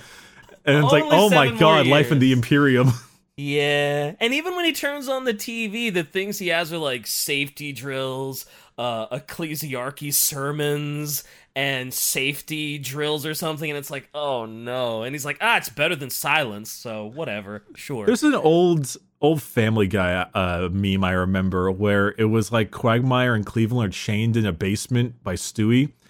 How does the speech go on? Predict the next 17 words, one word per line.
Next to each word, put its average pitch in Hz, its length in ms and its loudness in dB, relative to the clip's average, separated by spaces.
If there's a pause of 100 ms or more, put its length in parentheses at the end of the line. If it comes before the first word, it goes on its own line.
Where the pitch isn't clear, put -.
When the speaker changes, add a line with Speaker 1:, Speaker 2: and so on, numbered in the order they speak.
(140)
Speaker 1:
And 113 160 4
he 120 40 6
Speaker 2:
Oh. 135 60 2
Speaker 1:
puts 135 300 0
on, 131 260 4
like, 113 220 2
the 120 100 0
D 107 180 2
V 123 140 2
D 120 220 4
instructional 120 640 -2
video. 143 500 4 (340)
Speaker 2:
Oh. 135 240 -16
Speaker 1:
And 107 80 2
he 117 80 4
just - 280 -2
le-, 120 140 2